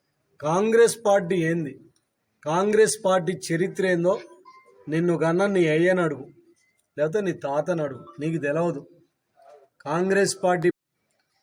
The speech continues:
ఈరోజు భారతదేశానికి స్వాతంత్రం తెచ్చింది కాంగ్రెస్ పార్టీ, తెలంగాణ రాష్ట్రం ఏర్పాటు చేసింది కాంగ్రెస్ పార్టీ, భూ సంస్కరణలు తెచ్చింది కాంగ్రెస్ పార్టీ,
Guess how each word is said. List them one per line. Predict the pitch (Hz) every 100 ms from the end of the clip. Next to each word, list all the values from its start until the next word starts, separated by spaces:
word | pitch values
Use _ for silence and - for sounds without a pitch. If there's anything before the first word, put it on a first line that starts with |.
| _
ఈరోజు | 147 160 190
భారతదేశానికి | 170 151 170 190 202 196 202 185 196 190 170
స్వాతంత్రం | 180 160 170 170 175 175 165
తెచ్చింది | 156 151 151 170
కాంగ్రెస్ | 175 143 143 143 135 - 123
పార్టీ, | 113 _ _ _ _ _ _ _ _ _ _ _ -
తెలంగాణ | 160 196 208 214 214 208
రాష్ట్రం | 185 180 190 - 214 202
ఏర్పాటు | 190 170 185 175
చేసింది | 175 165 160 160 175
కాంగ్రెస్ | 160 151 151 147 - 131
పార్టీ, | 120 110 _ _ - _ _ _ - - _ -
భూ | 127 202 233
సంస్కరణలు | 233 226 - - 226 208 214
తెచ్చింది | 202 190 190 190 190
కాంగ్రెస్ | - 165 165 156 156 -
పార్టీ, | 135 113